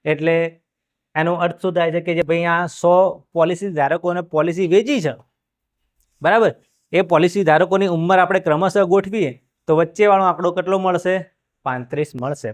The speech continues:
પાંત્રીસ આસપાસ મળશે. ઓકે, ચાલો હવે જોઈએ સ્વાધ્યાય તેર પોઇન્ટ ત્રણનો ચોથો દાખલો. એક છોડના ચાલીસ પાંદડાઓની લંબાઈ ખૂબ જ નજીકના મિલીમીટર સુધી માપવામાં આવી અને મેળવેલ માહિતી નીચેના કોષ્ટકમાં દર્શાવી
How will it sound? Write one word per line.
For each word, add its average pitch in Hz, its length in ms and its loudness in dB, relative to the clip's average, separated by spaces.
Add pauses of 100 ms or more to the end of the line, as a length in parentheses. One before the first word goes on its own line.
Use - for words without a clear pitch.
પાંત્રીસ 175 360 -2
આસપાસ 202 340 0 (340)
મળશે. 139 260 -4 (140)
ઓકે, 226 180 0 (1800)
ચાલો 247 220 -20
હવે 254 200 -8
જોઈએ 202 260 -4 (520)
સ્વાધ્યાય 190 340 4
તેર 233 120 6 (100)
પોઇન્ટ 208 260 4
ત્રણનો 196 280 4 (100)
ચોથો 190 260 4
દાખલો. 180 280 4 (640)
એક 269 120 4 (120)
છોડના 226 400 4 (160)
ચાલીસ 220 340 4 (100)
પાંદડાઓની 226 580 2
લંબાઈ 220 380 2 (520)
ખૂબ 220 160 0 (120)
જ - 20 -2 (100)
નજીકના 220 460 2 (100)
મિલીમીટર 233 540 2
સુધી 202 280 -2
માપવામાં 190 500 0 (100)
આવી 208 220 -2 (500)
અને 196 160 -2 (100)
મેળવેલ 196 380 2
માહિતી 170 360 -2
નીચેના 208 360 -4
કોષ્ટકમાં 190 460 -4
દર્શાવી 208 420 0